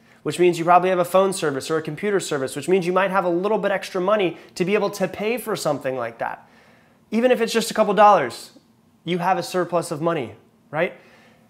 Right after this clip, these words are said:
And the other thing that you could think of, if you have nothing, if you have no food, water, shelter, clothing, nobody that loves you in this world, you have your breath and you have your heartbeat, which means that there is still time. There's still time for you to turn it around.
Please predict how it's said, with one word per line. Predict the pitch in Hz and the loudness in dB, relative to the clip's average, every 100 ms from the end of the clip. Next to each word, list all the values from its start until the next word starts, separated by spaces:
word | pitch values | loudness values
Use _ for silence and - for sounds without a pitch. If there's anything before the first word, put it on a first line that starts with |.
| _ _ _ - | _ _ _ 0
And | 185 | 4
the | 202 | 6
other | 220 | 4
thing | 214 220 | 4 0
that | 208 | 0
you | 190 | -2
could | 185 | -2
think | 202 | 0
of, | 170 | 0
if | 143 202 | -2 -6
you | 226 | -4
have | 202 160 | -4 0
nothing, | 180 208 208 139 | 2 2 0 -4
if | 127 | -4
you | 180 | 0
have | 208 175 | 2 2
no | 208 | -2
food, | 208 220 202 | -2 -4 2
water, | 202 180 | 2 2
shelter, | - 202 - | -2 -4 -4
clothing, | - 208 202 180 175 - | -6 -4 -2 -2 -4 -6
nobody | 175 202 233 220 226 | -2 0 0 0 -2
that | 220 214 | -2 0
loves | 196 196 170 | 0 0 0
you | 190 | -2
in | |
this | 180 180 | -2 0
world, | 185 165 - - - - - | 2 2 0 -10 -20 -20 -10
you | 160 185 | -4 -4
have | 135 180 190 151 123 113 - _ _ _ - | -4 2 4 4 2 -6 -20 _ _ _ -10
your | 135 | -10
breath | 117 160 220 - - _ _ - | 2 6 6 2 -18 _ _ -8
and | |
you | 143 | -8
have | 131 151 165 | -6 0 0
your | 165 147 | 0 -2
heartbeat, | 143 - 113 104 _ | -4 -4 -14 -16 _
which | - 139 | -18 -10
means | 151 143 | -8 -6
that | 143 | -8
there | 143 | -6
is | 135 135 | -8 -10
still | - 165 156 151 151 - _ | -10 -6 -4 -4 -8 -18 _
time. | - 180 110 - - _ _ _ _ _ _ _ _ - | -8 -6 -6 -10 -20 _ _ _ _ _ _ _ _ -10
There's | 135 | -8
still | - 202 247 | -2 2 2
time | 247 180 151 151 - - _ | 2 0 0 -4 -12 -20 _
for | 143 | -8
you | 143 | -6
to | 139 | -6
turn | 147 156 | -4 -4
it | 147 | -2
around. | 139 104 92 | -4 -4 -8